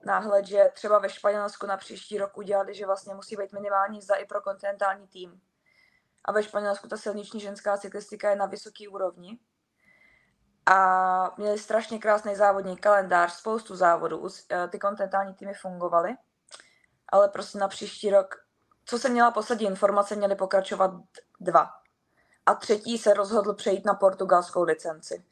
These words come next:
Nevím úplně přesně, jak je ta, třeba situace teďka, jestli když, eh, svaz viděl, že, že vlastně to takhle, že se to takhle vyvíjí, tak jestli třeba si řekli, „Dobrý, tak, eh, to asi, to asi nepůjde, budeme muset zvolit trošku jinou, jinou strategii.“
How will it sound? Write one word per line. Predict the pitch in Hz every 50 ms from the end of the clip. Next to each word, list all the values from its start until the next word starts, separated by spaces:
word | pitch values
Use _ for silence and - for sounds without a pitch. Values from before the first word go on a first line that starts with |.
| _ _ _ _ _ _ _ _ _ _ -
Nevím | 202 226 240 254
úplně | 240 240 220 233 233 226 226
přesně, | - - 214 214 - 233 220
jak | 214 214
je | 247 214
ta, | - 214 202 190
třeba | - - 226 214
situace | 214 220 - 208 208 208 202 - 214
teďka, | 214 185 185 - - 202
jestli | 185 185 185 - 190 185
když, | 180 185 190 - -
eh, | 208 190 185 185 185 180 180 185 190
svaz | - - - 208 196 196 190 185
viděl, | 185 180 180 185 185 185 185 185 190
že, | 190 190 185 185 185 180 180 175 175 - _ _ _ _ _ _ _ _ _ -
že | 220 196
vlastně | 190 196 196 - 208 185
to | 196
takhle, | 196 196 185 190 208 196 - - -
že | 190 190
se | 202
to | 208
takhle | - 208 196 208 196
vyvíjí, | 185 202 185 185 196 190 185
tak | 196 190 190
jestli | 196 - 208 196
třeba | - - 196 185 190
si | 190 - 185
řekli, | 190 190 185 - 190 190 180 175 - _ _
„Dobrý, | - 190 185 185 185 180
tak, | - 180 180 - - 196
eh, | 190 175 - -
to | - -
asi, | - - - 196 - -
to | - 214
asi | 208 320 - 277
nepůjde, | 214 190 190 - 208 208 208
budeme | 196 196 196 196 196
muset | 196 190 208 196
zvolit | 190 196 202 196
trošku | 202 196 190 - - 196
jinou, | 190 190 190 190 190 _ _ -
jinou | 202 202 202 196
strategii.“ | - - 185 190 190 185 180 175 180 180 190 208